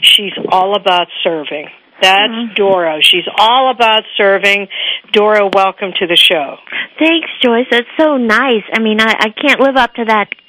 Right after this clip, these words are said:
Speaker 2: glorious <laughs> introduction, but it's very kind of you, and I'm really glad to be on your show today.
Speaker 1: Well, it's a pleasure to have you on the show. And you know what? See, speaking of this, here's my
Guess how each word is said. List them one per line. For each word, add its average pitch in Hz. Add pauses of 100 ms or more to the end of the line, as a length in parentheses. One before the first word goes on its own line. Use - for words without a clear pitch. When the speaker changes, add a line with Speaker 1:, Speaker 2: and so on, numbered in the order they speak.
(420)
Speaker 2:
glorious 226
<laughs> -
introduction, 247
but 220
it's 202 (100)
very 220
kind 208
of 202
you, 208
and 196
I'm 190
really 240
glad 196
to 214
be 202
on 190
your 196
show 311
today. 208 (200)
Speaker 1:
Well, 190
it's 208
a 175 (140)
pleasure 208
to 196
have 214
you 190
on 175
the 175
show. 175 (320)
And 233
you 254
know 277
what? 294 (120)
See, 233
speaking 269
of 185
this, 185
here's 233
my 226